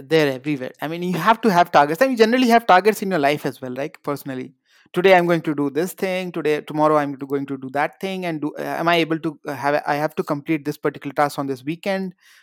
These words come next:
and so on, right? So targets are something which drives, of course, but that shouldn't be the only driving factor. And so in my roles, uh, role, uh, in different roles, uh, at sales in different companies, uh, the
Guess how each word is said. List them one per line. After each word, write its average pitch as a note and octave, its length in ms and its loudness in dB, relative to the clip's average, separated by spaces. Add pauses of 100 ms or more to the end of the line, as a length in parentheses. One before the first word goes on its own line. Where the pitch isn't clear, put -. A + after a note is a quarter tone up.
(120)
and D3 140 -4
so D#3+ 160 2
on, C3+ 220 0
right? C3+ 300 -8
So F#3 260 0 (380)
targets G3 360 6
are C4+ 40 4
something A#3 360 2
which G#3+ 220 2
drives, C#3+ 460 0
of E3 140 -8
course, B3 340 0 (320)
but G3 160 2
that A#3+ 260 0
shouldn't C4+ 400 2
be A#3+ 80 2
the A#3+ 160 6
only F3 340 4
driving E3 300 4
factor. - 400 -4 (180)
And F3 200 -8
so A3+ 140 8
in G#3+ 200 0
my F#3 300 2
roles, A#3 440 2
uh, F3+ 240 2
role, G#3 240 4 (140)
uh, E3 180 0
in F3 100 -6
different F3+ 280 -10
roles, E3 300 -4
uh, D#3 240 -6
at D#3 200 -6
sales D#3+ 400 -6
in D#3+ 80 -12
different D3+ 300 -16
companies, D#3+ 640 -14 (420)
uh, D#3+ 280 4 (180)
the F#3 140 -4